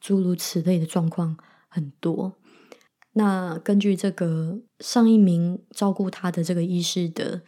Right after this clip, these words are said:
记录呢，是说跟他沟通呢，需要花非常非常久的时间。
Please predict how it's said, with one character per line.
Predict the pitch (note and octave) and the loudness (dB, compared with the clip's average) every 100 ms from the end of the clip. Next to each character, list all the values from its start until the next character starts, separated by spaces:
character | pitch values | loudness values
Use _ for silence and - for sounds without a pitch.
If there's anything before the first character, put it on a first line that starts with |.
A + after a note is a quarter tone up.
| - | -8
记 | - G#3 | 0 2
录 | F3+ G3+ F3 | 4 2 2
呢， | D#3+ D#3+ E3 | 0 -4 -6
是 | - | -6
说 | F3+ - E3+ E3+ F3 - _ - | -6 -4 -4 -4 -6 -12 _ 0
跟 | G3 | 2
他 | G3 G3 | 2 -2
沟 | - F#3+ | 0 0
通 | F#3 F#3 F3+ | 0 0 2
呢， | F3+ | 0
需 | F3 - | -2 -2
要 | F3 | -2
花 | E3 F3 | -2 -2
非 | E3+ F#3+ | -2 -4
常 | F3 E3 | -2 -2
非 | F3+ | -2
常 | E3+ E3 D#3+ | -2 -2 -2
久 | - | -4
的 | - E3 | -6 -6
时 | - - - | -4 -4 -6
间。 | - - - F3+ | -6 -6 -4 -6